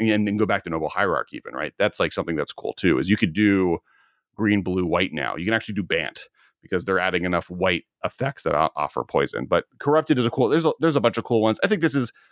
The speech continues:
th-, they, they mentioned that this is the first mechanic they came out with when they had Infect still in the file and minus one, minus one counters were still in the set, which was this is a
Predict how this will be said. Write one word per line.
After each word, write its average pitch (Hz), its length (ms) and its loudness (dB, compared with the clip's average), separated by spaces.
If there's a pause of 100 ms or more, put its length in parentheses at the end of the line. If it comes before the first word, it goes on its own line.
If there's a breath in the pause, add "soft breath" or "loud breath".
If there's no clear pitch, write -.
(120)
th-, 160 140 2
they, 180 180 4
they 175 160 2
mentioned 143 520 2
that 101 160 2
this 127 160 2
is 120 80 0
the 101 80 2
first - 400 0
mechanic 113 420 2
they 113 80 4
came 110 260 2
out 110 140 2
with 117 240 0
when 104 100 2
they 92 120 4
had 101 200 0
Infect 87 380 -2
still 92 300 -2
in 90 60 0
the 80 80 -2
file 82 360 0
and 80 220 -2
minus 85 340 -4
one, 92 100 -2
minus 85 300 0
one 85 100 -4
counters 85 300 -4
were 82 80 -10
still 82 180 -2
in 80 80 -4
the 76 80 -6
set, 85 280 -2 (180)
which 101 160 -8
was 92 480 2 (2000)
this 110 640 0
is 95 640 4 (140)
a 87 1080 2